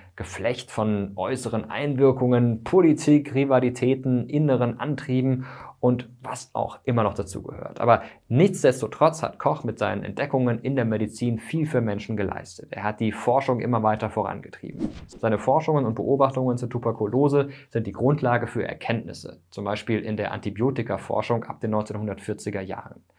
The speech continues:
Und unzählige Menschenleben hat sein Wirken gerettet.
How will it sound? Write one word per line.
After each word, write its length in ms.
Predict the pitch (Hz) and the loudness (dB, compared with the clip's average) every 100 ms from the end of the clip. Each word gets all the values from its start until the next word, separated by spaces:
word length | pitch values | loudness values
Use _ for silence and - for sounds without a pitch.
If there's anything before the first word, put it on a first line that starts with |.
| - - - | -20 -20 -12
Und 240 | 117 - | -10 -4
unzählige 640 | - 170 160 - 120 120 101 | 0 2 0 0 2 2 0
Menschenleben 720 | 95 107 - 101 98 95 - - - | -2 -4 -2 -2 -2 -4 -10 -18 -8
hat 240 | - - | -6 -6
sein 240 | - 92 90 | -6 -6 -4
Wirken 520 | 92 90 90 87 90 | -4 -4 -4 -4 -6
gerettet. 560 | - 90 90 - - - | -8 -8 -10 -12 -18 -20